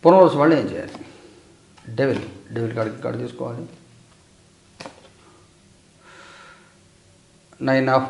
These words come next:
Pentacles. మీకు ఎవరైనా ఏదైనా కొత్త ఐటమ్, మీరు ఎప్పుడు చూడని ఐటమ్ గిఫ్ట్ ఏదైనా ఇస్తే దాన్ని బయట పారేయండి. ఈ శని సింగనాపురంలో శనివి అవన్నీ వేలాడదీసి అవన్నీ ఇస్తారు కదా, గుమ్మలు వేలాడదీయండి, గుర్రం నాడ అని, అలాంటివి ఇంట్లో పెట్టుకోవద్దు. ఇల్లంతా దిష్టి తీసుకోండి.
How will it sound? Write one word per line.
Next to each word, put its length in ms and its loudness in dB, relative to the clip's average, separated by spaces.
Pentacles. 360 0
మీకు 220 6
ఎవరైనా 520 8
ఏదైనా 760 4
కొత్త 280 2
ఐటమ్, 420 6
మీరు 120 2
ఎప్పుడు 280 0
చూడని 200 4
ఐటమ్ 240 0
గిఫ్ట్ 220 0
ఏదైనా 200 4
ఇస్తే 160 -2
దాన్ని 160 0
బయట 160 2
పారేయండి. 440 -4
ఈ 140 2
శని 240 4
సింగనాపురంలో 460 2
శనివి 440 0
అవన్నీ 220 2
వేలాడదీసి 520 2
అవన్నీ 200 -2
ఇస్తారు 300 -6
కదా, 80 -6
గుమ్మలు 340 -6
వేలాడదీయండి, 560 -4
గుర్రం 340 -2
నాడ 160 0
అని, 220 -2
అలాంటివి 280 -2
ఇంట్లో 220 -6
పెట్టుకోవద్దు. 480 -14
ఇల్లంతా 280 0
దిష్టి 280 -6
తీసుకోండి. 560 -10